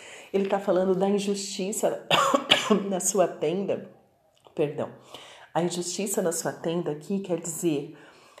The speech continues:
você tem praticado a injustiça?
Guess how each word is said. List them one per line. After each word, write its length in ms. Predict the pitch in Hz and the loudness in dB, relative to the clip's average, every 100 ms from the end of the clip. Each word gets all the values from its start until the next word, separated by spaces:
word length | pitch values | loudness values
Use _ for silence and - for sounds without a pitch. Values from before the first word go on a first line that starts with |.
| - - | -20 -6
você 500 | 175 175 175 - 254 | 2 2 2 0 2
tem 140 | 233 | 2
praticado 600 | - 156 - - 165 151 | 2 0 0 -4 -4 -2
a 40 | 143 | -4
injustiça? 840 | 143 131 - - 151 - - | -4 -6 -6 -6 -6 -6 -10